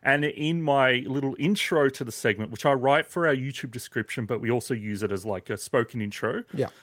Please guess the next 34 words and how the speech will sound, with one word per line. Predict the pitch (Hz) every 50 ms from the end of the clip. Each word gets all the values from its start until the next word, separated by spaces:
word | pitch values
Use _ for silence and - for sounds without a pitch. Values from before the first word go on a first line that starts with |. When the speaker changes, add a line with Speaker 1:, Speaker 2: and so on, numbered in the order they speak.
| - -
Speaker 1:
And | - 135 - - -
in, | 175 190 165 151 - -
and | 143 135
Indigo, | 127 139 - 185 240 233
you've | 185 180 208 -
said | - - 196 170 -
before | - - - 147 139 147 151 139
that | 139 127
you're | 127 127 143 156
basically | 165 143 131 - - - 131
like | 107 101 101 -
Ron | 98 101 95 92
Burgundy. | 92 90 90 92 - 113 117 165 180 190
Speaker 2:
Yeah, | 208 208 156
I | 131
just | 139 143 139 110 104
Speaker 1:
Uh, | 143
Speaker 2:
read | 143 147
what | 135 135
Speaker 1:
you | 147 165
Speaker 2:
you | 165
Speaker 1:
will, | 165 120
Speaker 2:
write. | - - 151
Speaker 1:
you | 180 233
will | 269
just | 233 285 247 190 165
read | 180 226 247 208 165
what | 170 147 139
I | 123
write. | 120 131 147 143 120 113 113 - - - - - - - - - - - -
And | 139 139 139 139
I | 135 143 139 143 143
unfortunately | 143 135 127 - 175 - - 170 143
wrote, | 127 123 120 117 113 117 -